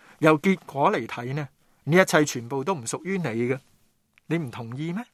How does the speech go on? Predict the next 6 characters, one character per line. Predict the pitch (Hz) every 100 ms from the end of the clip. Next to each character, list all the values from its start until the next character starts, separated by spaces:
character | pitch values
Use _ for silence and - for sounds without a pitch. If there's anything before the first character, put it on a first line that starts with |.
| _ _ _ _ _ _ _ _ _ _ _ _ _ _ _ _ _ _ _ _ _
約 | 185 208
伯 | 190 190
俯 | - 151 240
伏 | 190 -
在 | - 139 127
地 | 127 123